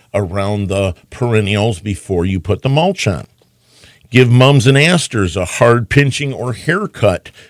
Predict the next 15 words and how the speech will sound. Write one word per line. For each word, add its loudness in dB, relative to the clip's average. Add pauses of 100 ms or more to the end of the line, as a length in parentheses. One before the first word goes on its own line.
very 0
soon -2
to -8
promote -2
fuller -14
plants. -10
So -8 (240)
little 0
perennial -8
ideas -10
there -6
too. -6 (1400)
Shrubs 2
and 4
trees, 0